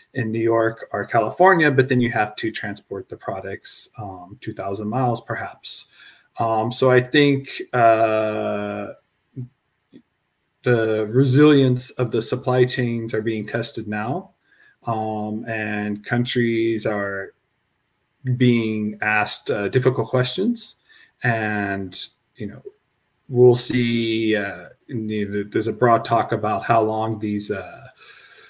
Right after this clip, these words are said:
food prices are gonna stay like this, and when is supply chains gonna, um, help ease that? Um, so I think, you know, there is work to be done, um, looking at, uh, where we're bringing products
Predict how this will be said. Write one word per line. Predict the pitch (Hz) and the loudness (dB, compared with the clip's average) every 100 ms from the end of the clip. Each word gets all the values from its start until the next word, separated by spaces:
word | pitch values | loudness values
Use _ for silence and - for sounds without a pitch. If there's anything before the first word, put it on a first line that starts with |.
| _ | _
food | - 170 170 | 6 6 8
prices | 135 135 131 139 135 131 127 | 6 6 6 4 4 4 4
are | 120 113 | 2 4
gonna | 123 117 113 | 2 0 -2
stay | - - 123 | -2 4 6
like | 131 127 127 | 8 6 4
this, | 135 131 127 127 113 | 6 8 8 4 -4
and | 104 98 101 101 | -8 -8 -12 -10
when | 113 113 107 | -8 -6 -6
is | 107 - | -8 -8
supply | 110 - 110 107 | -8 -4 -2 -2
chains | - 110 107 107 104 | -2 -4 -2 -4 -6
gonna, | - 104 104 98 98 - - _ - | -8 -8 -6 -8 -12 -16 -20 _ -20
um, | - - - - - | -20 -20 -20 -20 -12
help | - 120 - - - - | 0 2 2 -4 -20 -2
ease | 123 156 139 - | 2 2 0 0
that? | 143 135 135 135 - - 120 | 4 6 6 2 -8 -8 -8
Um, | 107 107 107 | -6 -6 -4
so | - | -2
I | 120 | -2
think, | 123 139 127 123 - - - _ | 0 2 2 0 -8 -14 -20 _
you | 117 | -18
know, | 98 - _ _ _ _ _ - - | -18 -20 _ _ _ _ _ -20 0
there | 139 143 | 6 6
is | 131 | 8
work | 131 139 139 | 8 6 6
to | 131 | 0
be | 127 | 2
done, | 123 123 120 117 120 117 - 117 | 4 4 2 0 -2 -6 -10 -6
um, | 110 107 104 104 107 | -4 -2 -2 -4 -2
looking | 117 131 131 120 110 | 2 2 2 -2 -2
at, | 107 107 - - - | -4 -4 -8 -8 -10
uh, | 110 101 101 101 104 | -8 -6 -6 -6 0
where | 120 | 2
we're | 117 110 | 2 0
bringing | 117 113 107 | -2 -4 -4
products | - 113 107 - | -2 0 0 -4